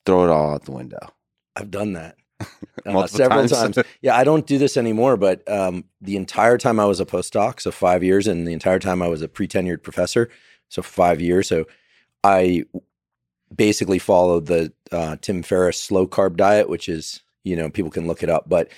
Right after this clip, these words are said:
Speaker 2: it worked really well. It was basically some, you know, like, good animal proteins, you know, fish and meat and things like
Speaker 1: Why
Speaker 2: that.
Speaker 1: slow carb?
Speaker 2: Because
Speaker 1: Oh,
Speaker 2: it's slow carb, 'cause it's, like,
Speaker 1: complex
Speaker 2: low
Speaker 1: carb.
Speaker 2: glycemic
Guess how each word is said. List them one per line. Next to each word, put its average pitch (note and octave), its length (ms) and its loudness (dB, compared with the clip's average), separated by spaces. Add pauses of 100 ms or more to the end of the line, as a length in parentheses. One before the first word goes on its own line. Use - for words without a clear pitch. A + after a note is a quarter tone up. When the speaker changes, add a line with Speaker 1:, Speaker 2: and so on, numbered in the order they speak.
(120)
Speaker 2:
it A2 60 -2
worked A#2+ 220 2
really G#2 180 4
well. E2+ 300 2 (340)
It G2+ 80 -4
was E2 160 0
basically E2+ 600 0 (1500)
some, F#2 340 0
you F#2 80 -2
know, F2 80 0
like, D#2 300 -6
good F#2+ 140 2
animal E2+ 300 -2
proteins, E2 640 -4
you E2+ 80 -8
know, D#2 160 -6
fish F2 320 -2
and F2 120 -4
meat F2 180 -2
and D#2 80 -10
things F2 180 -8
like E2+ 60 0
Speaker 1:
Why F#2 120 0
Speaker 2:
that. F#2+ 180 0
Speaker 1:
slow E2+ 180 -4
carb? D2 380 -12
Speaker 2:
Because G#2+ 180 4
Speaker 1:
Oh, D3 40 6
Speaker 2:
it's C#3 140 0
slow D3+ 200 4
carb, D3 160 4
'cause - 20 0
it's, C#3 80 2
like, A2 320 2
Speaker 1:
complex A2 40 -4
Speaker 2:
low A2 220 4
Speaker 1:
carb. - 40 -6
Speaker 2:
glycemic G#2+ 480 0